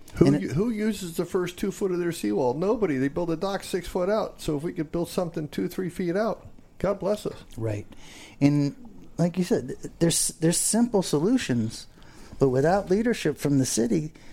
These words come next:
Speaker 2: things as simple as planting a fucking tree are a big deal. So we have to get over that, and I think, you know, with the number of people that are paying attention, I think we're finally getting some momentum there where maybe we can start seeing some changes happening from,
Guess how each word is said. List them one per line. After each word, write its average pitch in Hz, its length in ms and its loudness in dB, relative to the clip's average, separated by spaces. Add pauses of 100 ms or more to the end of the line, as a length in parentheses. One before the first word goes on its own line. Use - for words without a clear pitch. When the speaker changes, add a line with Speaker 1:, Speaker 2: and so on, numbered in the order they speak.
(220)
Speaker 2:
things 233 300 4
as 196 120 2
simple 226 360 2
as 151 120 2
planting 190 360 2
a 139 40 0
fucking 170 420 2
tree 214 480 0 (440)
are 127 120 2
a 120 60 0
big 139 280 2
deal. 143 380 2 (800)
So - 160 -4
we 131 80 6
have 156 180 4
to 151 60 -4
get 147 120 6
over 160 300 4
that, 127 420 2
and 127 120 2
I 127 80 2
think, 147 260 2 (140)
you 151 100 2
know, 123 160 4
with 127 240 0
the 151 80 0
number 147 260 2
of 127 80 -2
people 131 280 2
that 127 120 2
are 123 80 2
paying 127 280 0
attention, 113 580 -4 (640)
I 123 40 2
think 127 160 4
we're 120 80 4
finally 151 480 2
getting 131 340 2
some 123 220 2
momentum 117 680 4
there 107 320 -2 (520)
where 117 120 0
maybe 127 320 6
we 117 120 4
can 117 160 -2
start 113 260 -2
seeing 120 240 2
some 110 180 -2
changes 107 440 0
happening 117 480 0
from, 110 360 -4